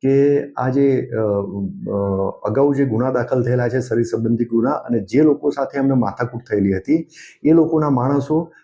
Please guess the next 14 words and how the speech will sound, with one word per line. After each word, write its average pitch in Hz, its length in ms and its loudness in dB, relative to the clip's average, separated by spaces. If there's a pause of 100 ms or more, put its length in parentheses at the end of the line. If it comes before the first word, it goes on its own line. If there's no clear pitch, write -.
(140)
આમને 120 280 0
મારવા 127 680 0
માટે 123 240 -2
જઈ 113 200 0
રહ્યા 107 180 0
હતા, 104 200 -6
એવી 135 260 0
શંકા 117 460 -2
એમને 104 300 0
હતી. 151 340 -4 (260)
અ, 113 160 -2
જે 110 260 2
શંકાના 131 480 0
આધારે 131 500 0